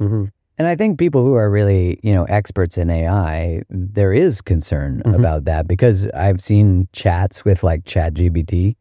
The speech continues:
Speaker 1: Mm-hmm.
Speaker 2: or maybe it wasn't Chat, but, like, one of those engines, where it's like the shit is dark. The little computer is, like, a shadowy,
Speaker 1: <laughs>
Speaker 2: crazy, fucking weird person answering questions.
Speaker 1: Yeah.
Speaker 2: And which, of course, it's an expression of human consciousness. So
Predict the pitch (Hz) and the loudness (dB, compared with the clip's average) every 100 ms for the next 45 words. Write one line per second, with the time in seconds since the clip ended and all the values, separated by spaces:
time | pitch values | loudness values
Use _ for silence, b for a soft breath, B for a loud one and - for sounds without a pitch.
0 | _ - 107 113 - 98 90 - 107 104 | _ -4 0 -2 0 0 0 0 0 2
1 | 98 90 90 90 90 - 101 85 82 85 | 2 2 0 0 -2 0 0 0 0 0
2 | 82 80 78 82 - - 90 85 117 131 | 0 0 -2 -4 -8 -4 -2 0 0 -2
3 | - _ _ _ _ _ _ _ _ - | -6 _ _ _ _ _ _ _ _ -4
4 | 143 214 262 285 - 165 226 165 - 160 | 2 4 4 2 0 0 0 -2 -2 -2
5 | - 135 208 233 92 101 127 156 - _ | -2 -2 0 0 -2 -2 -2 -2 -8 _
6 | - 98 104 135 127 110 101 120 127 160 | -2 0 2 2 0 0 -2 0 0 0
7 | 170 170 - 95 98 107 87 85 - 95 | 0 -2 0 0 0 0 -2 -6 -2 0
8 | 104 101 92 - - 95 101 92 95 90 | 2 2 2 0 0 0 2 2 2 2
9 | - 90 104 92 87 101 131 123 87 87 | 0 -2 0 0 2 2 2 0 -2 -2
10 | 85 85 95 92 95 87 107 - - 76 | -2 0 2 2 2 0 0 -2 -2 -4
11 | 92 - - 127 - _ _ _ _ - | -2 -4 -10 -14 -18 _ _ _ _ -14
12 | - 113 113 104 98 95 _ - 165 214 | -2 2 4 4 2 0 _ -2 0 0
13 | 202 - 220 220 160 151 - 151 131 - | -4 0 2 2 0 -4 -2 -2 -2 -4
14 | - 139 160 - 127 117 - 131 131 101 | -4 -2 -2 -4 -2 -2 -2 -2 -2 -2
15 | - 180 233 117 - 107 104 - | -4 -4 -2 -4 -2 -2 -2 -2